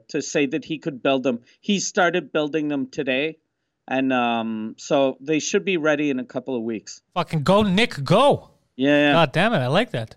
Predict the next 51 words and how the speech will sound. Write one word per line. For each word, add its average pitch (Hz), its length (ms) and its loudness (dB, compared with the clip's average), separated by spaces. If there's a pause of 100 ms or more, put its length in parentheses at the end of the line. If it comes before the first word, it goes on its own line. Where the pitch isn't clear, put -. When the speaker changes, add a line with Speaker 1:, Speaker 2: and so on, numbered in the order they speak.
Speaker 1:
Yeah. 123 180 -6 (160)
Speaker 2:
'Cause 165 80 -4
I 170 80 2
saw 214 220 0
there 226 100 0
was 156 120 -2
some 196 280 -4
guy, 135 380 -2 (500)
some - 180 -16
guy 175 120 -2
that 156 60 0
was 127 120 -8
talking 170 280 -4
shit 170 440 -4
about 135 320 -8
you, 143 220 -8
and 135 120 -8
I 127 80 -6
shared 147 380 -6
it 139 100 -10
on 131 260 -14
Facebook 156 440 -12 (420)
about 139 220 -6
your 131 100 -6
homes, 147 480 -6
'cause, 131 280 -8
uh, 123 380 -8
he's 123 160 -12
like, 139 140 -8
"Oh, 196 220 -2
what's 202 200 -6
this? 196 200 -6
Where 190 100 -6
are - 20 -2
we 208 60 -2
gonna 196 160 -4
put 196 160 -4
them? 156 160 -4
These 175 140 -6
guys 185 180 -4
don't 196 100 -4
even 175 120 -6
pay 185 100 -6
taxes." 185 340 -6
All 139 140 -4
that 143 220 -6
guy. 214 180 -4 (420)
And 156 120 -4
Speaker 1:
Yeah, 180 80 2
Speaker 2:
then, 220 100 4
Speaker 1:
yeah. 170 100 0